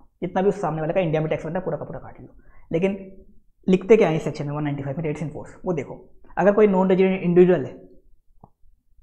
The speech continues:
पेई कौन है, जिसको income रिसीव हो रही है, कौन है? नॉन रेजिडेंट individual। तो ये होती है rates in force thirty percent plus surcharge and cess, थर्टी परसेंट लेते हैं, स्लैब नहीं लेते, थर्टी परसेंट, थर्टी परसेंट लेते हैं। ये मानते हैं government वाले कि उसकी income टेन लाख से ज़्यादा होगी, तो टेन लाख से ज़्यादा पे slab क्या लगता है?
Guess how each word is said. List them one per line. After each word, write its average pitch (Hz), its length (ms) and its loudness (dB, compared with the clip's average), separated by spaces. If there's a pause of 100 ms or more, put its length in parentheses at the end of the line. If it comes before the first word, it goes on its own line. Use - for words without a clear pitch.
(360)
पेई 208 180 10
कौन 220 180 10
है, 151 120 -2
जिसको 196 180 2
income 196 180 4
रिसीव 196 200 4
हो 190 40 6
रही 190 60 6
है, 190 40 2
कौन 202 120 2
है? 160 140 -6
नॉन 175 180 0
रेजिडेंट 170 300 0
individual। 139 320 -6 (480)
तो 180 160 -4
ये 180 140 -4
होती 170 220 0
है 170 40 -2
rates 160 200 -4
in 156 80 -8
force 190 260 -8
thirty 185 200 -4
percent 185 320 -4
plus - 260 -6 (300)
surcharge 165 480 -4
and 147 180 -10
cess, - 260 -20 (360)
थर्टी 170 200 -4
परसेंट 147 280 -8
लेते - 200 -16
हैं, - 100 -20 (340)
स्लैब 180 180 2
नहीं 269 100 8
लेते, 180 360 8
थर्टी 185 220 -6
परसेंट, 123 280 -14 (1080)
थर्टी - 180 -4
परसेंट 147 220 -6
लेते 147 160 -4
हैं। 202 60 2
ये 226 60 4
मानते 170 340 0
हैं 202 180 -2
government 160 260 -2
वाले 165 200 -2
कि 196 120 -8
उसकी 180 160 -6
income 202 200 -8
टेन 160 160 -6
लाख 165 100 -8
से 185 60 -6
ज़्यादा 165 160 0
होगी, 196 160 2
तो 208 300 -8
टेन 185 200 0
लाख 190 80 2
से 190 60 -2
ज़्यादा 180 160 2
पे 202 100 -4
slab 190 260 0
क्या 185 100 0
लगता 147 180 -8
है? 139 120 -16